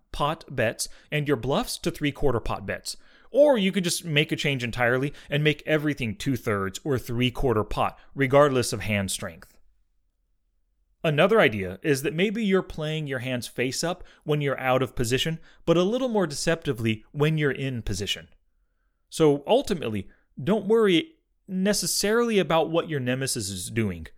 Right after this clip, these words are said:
Concern yourself more with what you are doing that clues them into the strength of the hand that you have. Now, here's another idea. Maybe you fear your nemesis. So,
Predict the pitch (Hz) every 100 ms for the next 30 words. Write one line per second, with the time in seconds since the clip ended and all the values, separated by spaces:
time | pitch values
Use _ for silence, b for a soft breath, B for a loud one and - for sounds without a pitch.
0 | _ _ _ 156 131 202 233 208 - 151
1 | - 165 127 151 226 139 107 143 143 151
2 | 127 104 135 208 214 135 117 110 107 b
3 | b - 123 - 156 170 143 143 143 139
4 | 156 160 147 120 - 139 127 123 113 110
5 | 104 131 107 101 101 110 87 85 - -
6 | _ _ _ _ _ _ _ _ _ _
7 | _ _ 143 123 - - 240 233 185 151
8 | 131 107 101 92 82 b - 139 180 220
9 | 180 170 135 - - 170 127 92 85 143
10 | 113 107 101 98 92 90 - - - -
11 | _ _ _ _ _ _ _ _ _ _
12 | _ _ - 147 135